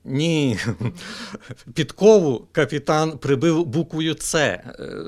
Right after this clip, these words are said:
тобто першою у французькому слові "крі". Христос. То й образило атеїстичні почуття тієї ду-, м, м, <laughs> тієї мадмуазель. "Ходім кудись".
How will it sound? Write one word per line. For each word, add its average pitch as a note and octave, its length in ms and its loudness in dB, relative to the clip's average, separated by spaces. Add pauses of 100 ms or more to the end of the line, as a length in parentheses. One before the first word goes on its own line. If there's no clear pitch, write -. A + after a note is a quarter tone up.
(140)
тобто D#3+ 320 0
першою E3+ 600 0
у A#2 40 -4
французькому C#3+ 720 -6
слові C#3+ 520 0
"крі". D3 480 -4 (1200)
Христос. - 520 -6 (1160)
То C#4+ 140 4
й C#4 80 2
образило B2 720 0 (640)
атеїстичні B2+ 800 -4
почуття A2+ 720 -4 (100)
тієї G#2 600 -4
ду-, G2 320 -10 (120)
м, G2+ 460 -12
м, G#2 180 -6 (380)
<laughs> - 380 -14
тієї A2+ 440 0
мадмуазель. G2+ 720 -6 (760)
"Ходім E3+ 500 2
кудись". A#3+ 460 0